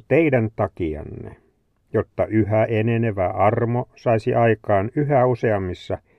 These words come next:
vielä runsaampaa kiitosta Jumalan kunniaksi. Armon ominaisuus on se, että se yhä enenee.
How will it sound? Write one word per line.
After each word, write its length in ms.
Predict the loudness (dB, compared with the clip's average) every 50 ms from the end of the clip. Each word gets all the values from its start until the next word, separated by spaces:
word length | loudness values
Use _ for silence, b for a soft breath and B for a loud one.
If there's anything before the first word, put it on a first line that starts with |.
| b b b b b b _ -2
vielä 400 | 0 2 2 4 4 4 4 2
runsaampaa 840 | 2 2 0 0 -2 -2 -2 0 0 0 -2 -2 -2 -2 -2 -2
kiitosta 580 | -2 -4 -4 -4 -4 -4 -4 -8 -10 _ -10 -10
Jumalan 480 | -10 -8 -8 -8 -8 -8 -10 -10 -12 -12
kunniaksi. 840 | -12 -12 -12 -12 -14 -16 -16 -18 -18 _ _ _ -20 -20 -20 -20 _ _ _ _ _ _ _ _ _ _ _ _ _ _ _ _ _ _ _ _ _ _ _ _ _ _ _ _ _ _ _ _ _ _ _ _ _ _ _ _
Armon 420 | 2 4 4 4 4 4 2 2
ominaisuus 720 | 2 2 2 2 0 0 0 -2 -2 -4 -6 -8 -8 -8 -8
on 140 | -8 -8 -10
se, 280 | -8 -6 -4 -2 -2 -2
että 220 | -4 -6 -10 -12
se 120 | -10 -10
yhä 280 | -8 -8 -6 -6 -8 -8
enenee. 720 | -6 -6 -6 -6 -6 -8 -12 -14 _ _ _ _ _ _